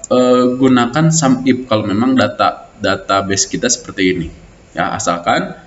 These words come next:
di sini bulan Januari, Februari, Maret itu datanya sama, tabungan, basil, tabungan, basil, tabungan, basil.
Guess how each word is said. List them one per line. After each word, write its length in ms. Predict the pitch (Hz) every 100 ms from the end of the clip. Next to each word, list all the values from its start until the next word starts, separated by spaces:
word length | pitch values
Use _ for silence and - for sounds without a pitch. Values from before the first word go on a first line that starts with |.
| - - -
di 80 | 110
sini 560 | 107 107 98 131 170
bulan 320 | 113 104 98 98
Januari, 480 | 98 90 87 135
Februari, 480 | 120 104 104 92 98
Maret 400 | 95 90 90 -
itu 320 | 85 - 147
datanya 480 | 139 120 - 117 160
sama, 400 | 160 151 135 -
tabungan, 720 | - 87 87 92 110 127 135 135 -
basil, 480 | 87 - - 110 98
tabungan, 560 | 90 82 92 110 113
basil, 400 | 87 - 98 95
tabungan, 440 | 82 85 87 98 101
basil. 320 | 85 - 85